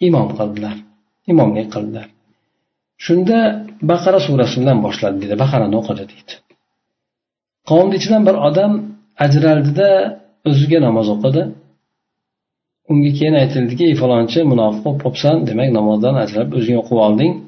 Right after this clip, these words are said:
jamoatdan ajralib ketding", degan gapni aytishgan ekan. Shunda u kishi aytgan ekanlarki, "Yo'q, men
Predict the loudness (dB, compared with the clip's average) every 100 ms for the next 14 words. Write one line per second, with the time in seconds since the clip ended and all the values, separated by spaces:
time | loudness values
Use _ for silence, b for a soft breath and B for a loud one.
0 | -20 -4 0 0 0 -2 -2 -2 -2 -2
1 | -2 -2 -2 -4 -6 _ -2 0 0 -2
2 | -4 -4 -6 -4 -4 -2 -2 -2 -2 -4
3 | -4 -6 -8 -8 -8 -8 -8 -10 -4 -2
4 | 0 -2 -4